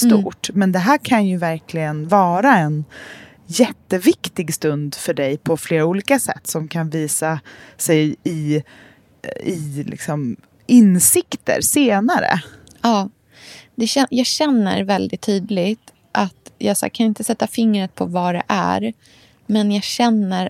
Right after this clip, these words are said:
Speaker 1: att det händer någonting med mig nu. Liksom.
Speaker 2: Mm. Gud, vad
Speaker 1: Eh,
Speaker 2: spännande.
Speaker 1: ja, det är jättespännande.
Speaker 2: Vad tr-, vad, vad känner du att det är? Kan du liksom komma i kontakt med de känslorna?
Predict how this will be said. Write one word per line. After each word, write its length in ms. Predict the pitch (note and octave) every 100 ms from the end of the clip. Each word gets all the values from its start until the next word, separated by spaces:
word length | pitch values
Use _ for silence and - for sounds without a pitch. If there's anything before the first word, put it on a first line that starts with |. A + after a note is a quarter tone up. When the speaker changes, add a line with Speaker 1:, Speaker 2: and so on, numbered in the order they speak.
| -
Speaker 1:
att 160 | F#3 -
det 80 | -
händer 540 | F3 - G#3 F3+ E3 -
någonting 560 | - F3+ - E3+ E3+
med 200 | D#3+ E3
mig 180 | - - -
nu. 240 | - - -
Liksom. 260 | - F#3
Speaker 2:
Mm. 440 | E3+ E3 D3+ C#3+ A#2+ - -
Gud, 180 | - F#3+
vad 100 | F#3+ F#3
Speaker 1:
Eh, 80 | -
Speaker 2:
spännande. 760 | - - F3+ C#3+ D3 E3 D#3 -
Speaker 1:
ja, 360 | A3+ A3+ A3+ A3+ -
det 120 | G#3 A3
är 60 |
jättespännande. 800 | G3+ G#3+ - - G3 - G#3 F3 -
Speaker 2:
Vad 160 | B3
tr-, 200 | - A#3+ G#3
vad, 320 | A3 A#3 A3+
vad 360 | - G3+ A3+ A3+
känner 420 | - A#3 A3 G#3
du 160 | G#3 G3
att 140 | F#3
det 180 | G3 G3 -
är? 340 | B3+ F3+ -
Kan 280 | E3 G3+ F#3+
du 60 | F#3
liksom 440 | F3 - E3+ E3+ -
komma 300 | - G3+ F3
i 40 | E3
kontakt 640 | F3 - C4+ - - -
med 140 | G#3+
de 420 | F#3 B2 A2+ - -
känslorna? 640 | - E3+ D#3 - G3+ B2